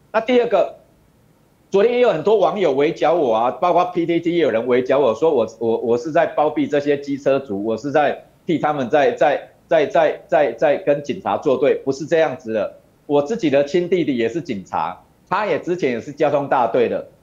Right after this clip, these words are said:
所以我是支持警方符合原则的比例，符合比例原则去执法，这是很重要的原则。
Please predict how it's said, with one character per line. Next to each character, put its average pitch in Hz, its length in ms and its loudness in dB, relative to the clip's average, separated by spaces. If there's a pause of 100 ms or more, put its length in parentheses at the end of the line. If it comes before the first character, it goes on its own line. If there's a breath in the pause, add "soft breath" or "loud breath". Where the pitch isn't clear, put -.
所 185 240 2
以 208 80 2
我 135 160 0
是 160 140 -6
支 180 360 -6
持 123 240 -10
警 107 380 -12
方 139 400 -2 (160)
符 117 180 -4
合 117 240 4
原 123 240 0
则 110 160 2
的 113 120 4
比 101 260 -4
例， 131 320 0
符 113 140 0
合 120 120 2
比 110 200 0
例 139 100 4
原 117 260 2
则 95 220 0
去 131 160 0
执 104 240 -8
法， 95 320 -2 (160)
这 226 160 2
是 - 140 -2
很 117 200 -4
重 160 180 -2
要 151 120 2
的 120 100 4
原 104 240 -2
则。 90 300 -4